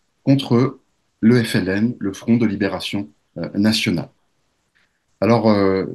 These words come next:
je le disais, hein, dans un premier temps, hein,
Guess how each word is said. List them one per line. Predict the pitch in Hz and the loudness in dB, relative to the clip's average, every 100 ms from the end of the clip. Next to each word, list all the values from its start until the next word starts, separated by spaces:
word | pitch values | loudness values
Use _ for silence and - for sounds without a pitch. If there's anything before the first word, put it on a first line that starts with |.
| - - | -14 -20
je | - 98 | -10 -8
le | 95 | -2
disais, | 120 156 214 | 0 4 4
hein, | 151 147 | 4 4
dans | 101 95 | 2 -2
un | |
premier | 92 101 101 110 | -6 -4 -2 0
temps, | 170 190 143 143 | 0 0 0 0
hein, | 107 | -2